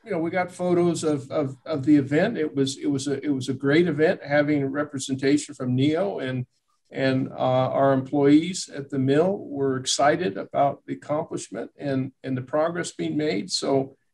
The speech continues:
yeah, it was a celebration. We didn't cut, technically cut a ribbon, but, uh,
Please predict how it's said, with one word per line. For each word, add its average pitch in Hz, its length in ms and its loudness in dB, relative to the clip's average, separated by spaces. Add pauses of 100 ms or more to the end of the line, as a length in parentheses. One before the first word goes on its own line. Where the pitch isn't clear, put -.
(120)
yeah, 185 180 8
it 156 60 4
was 202 240 6
a 175 60 0
celebration. 170 720 2
We 143 100 4
didn't 147 420 -2
cut, - 440 2
technically 147 440 -2
cut 143 260 4
a 127 60 2
ribbon, 147 480 0
but, 139 240 -2 (480)
uh, 131 240 2